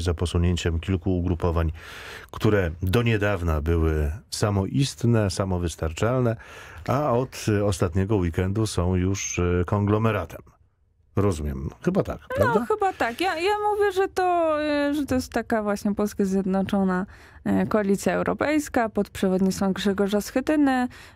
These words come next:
Speaker 2: E, no i te partie niestety już, e, te pomniejsze potraciły swoją wiarygodność
Speaker 1: I
Speaker 2: i swój
Speaker 1: mamy
Speaker 2: szyld.
Speaker 1: Zjednoczoną Prawicę, która zaskoczyła chyba Platformę Obywatelską wespół z koalicjantami, prezentując swój program wyborczy.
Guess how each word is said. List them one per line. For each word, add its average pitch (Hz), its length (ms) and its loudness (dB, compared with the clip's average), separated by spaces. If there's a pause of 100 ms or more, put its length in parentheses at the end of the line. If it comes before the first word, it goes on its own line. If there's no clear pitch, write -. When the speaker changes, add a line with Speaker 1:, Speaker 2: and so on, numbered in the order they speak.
Speaker 2:
E, 311 420 0
no 403 200 2
i 349 80 2
te 330 160 0
partie 285 400 2
niestety 240 400 2
już, 208 280 -2
e, 202 60 0 (840)
te 208 120 0
pomniejsze 214 600 0
potraciły 202 480 0
swoją 185 280 -2
wiarygodność 185 480 0
Speaker 1:
I - 20 4
Speaker 2:
i 277 40 4
swój 190 120 0
Speaker 1:
mamy 147 400 0
Speaker 2:
szyld. 123 120 -2
Speaker 1:
Zjednoczoną 107 720 -2
Prawicę, 85 580 -2
która 170 500 -2
zaskoczyła 117 720 0
chyba 78 300 -2
Platformę 92 520 0
Obywatelską 85 800 2
wespół 92 400 0
z - 80 -6
koalicjantami, 82 880 0
prezentując 120 800 2
swój 120 320 0
program 98 400 2
wyborczy. 76 500 -4